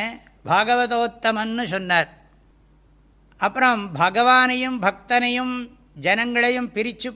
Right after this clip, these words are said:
பார்த்து அதுக்கு தகுந்த மாதிரி குணங்களையெல்லாம் வெளிப்படுத்துகிறவனே பாகவத மத்தியமன்னு சொன்னார். இந்த ஸ்லோகத்துல பாகவத அதமன்னு சொல்லல, பிராகிருத பாகவதன்னு சொன்னார்.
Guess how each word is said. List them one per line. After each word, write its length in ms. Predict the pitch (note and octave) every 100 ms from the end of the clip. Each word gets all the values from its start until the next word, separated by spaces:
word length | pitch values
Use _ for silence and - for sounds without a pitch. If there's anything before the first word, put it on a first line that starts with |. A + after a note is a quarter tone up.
| A#3
பார்த்து 360 | A#3 A3+ - B3
அதுக்கு 260 | G3+ G#3+ A#3+ A#3+
தகுந்த 280 | A3 A#3+ B3 B3
மாதிரி 320 | A#3+ B3 C4 B3+ - _ _ _ _ _ _ _ _ -
குணங்களையெல்லாம் 680 | G#3+ B3 A#3+ A#3 A#3 B3 A3
வெளிப்படுத்துகிறவனே 960 | G#3+ B3 A#3+ A3+ A3+ A3 A3+ A3+ B3+ G#3 G#3+ A#3 - _ _ _ _ _ _ _
பாகவத 680 | B2 D#3+ A3 A#3 B3 A#3+ B3+ A3
மத்தியமன்னு 680 | F3 E3 D3+ B3 A#3+ A#3 A#3+ G#3+
சொன்னார். 360 | F3+ F3 D3+ - - _ _ _ _ _ _ _ _ E3
இந்த 120 | G#3+ G3+
ஸ்லோகத்துல 460 | G3 A3+ B3+ B3 B3 D#3
பாகவத 440 | F3 A3+ B3+ B3+ A#3 F3+
அதமன்னு 440 | F3+ A3+ B3 B3+ B3+ A3+
சொல்லல, 320 | G#3+ A3+ F#3 G#3 B3+ - _ _ _ _ _ _
பிராகிருத 580 | C#3 E3+ A3 B3+ C4+ B3 C4+ F#3
பாகவதன்னு 720 | G#3+ A3 A3 G3+ G3+ F#3+ G#3 -
சொன்னார். 300 | C3+ B2